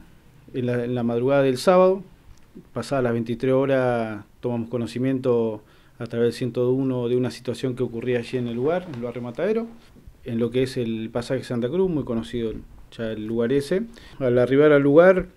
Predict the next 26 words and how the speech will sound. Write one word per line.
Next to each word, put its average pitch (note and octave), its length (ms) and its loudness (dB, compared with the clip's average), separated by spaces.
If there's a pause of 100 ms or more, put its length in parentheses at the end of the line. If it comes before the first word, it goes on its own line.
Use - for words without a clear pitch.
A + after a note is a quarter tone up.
(320)
eh, A#2 320 -2
habían B2 360 2
un A#2+ 120 -4
grupo B2+ 260 0
de A#2+ 80 4
personas B2 360 -2
bastante A#2+ 360 -4
numeroso, E3 600 0
mujeres, C#3 480 -2
niños, F3 500 -4 (140)
daban B2+ 200 -6
cuenta F3 480 -4
sobre, C3 600 -8 (640)
eh, A2 720 -14 (180)
haber A2+ 220 -10
sido, A2+ 480 -6 (440)
eh, G#2 380 -14
agredidos, A#2+ 760 -2 (300)
eh, - 560 -16
en G#2 140 -12
su G#2 260 -12
vivienda D#3 600 -2
cuando A2+ 240 -6
se - 100 -14
encontraban, C3 600 -4 (840)
eh, G#2 320 -20